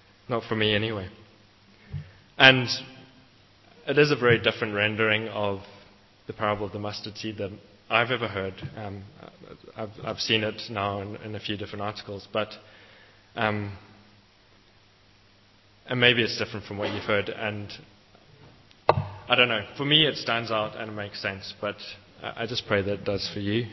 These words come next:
um, and that you learn something from that. Uh, but in conclusion, parables are not simple.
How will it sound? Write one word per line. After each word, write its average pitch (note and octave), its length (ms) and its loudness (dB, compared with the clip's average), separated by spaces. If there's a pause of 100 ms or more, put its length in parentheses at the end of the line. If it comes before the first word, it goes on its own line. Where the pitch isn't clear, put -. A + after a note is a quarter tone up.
um, G#2 320 -2
and G#2+ 100 -8
that G2+ 100 -2
you G#2 160 -2
learn G#2 240 -2
something G2+ 420 -8
from G#2 200 -6
that. G#2 200 -8 (2250)
Uh, A2 260 6
but A#2+ 120 6
in C#3+ 120 4
conclusion, G#2+ 640 -2 (4000)
parables B2+ 480 6
are G#2 60 -2
not G2+ 180 -4
simple. G2 380 -8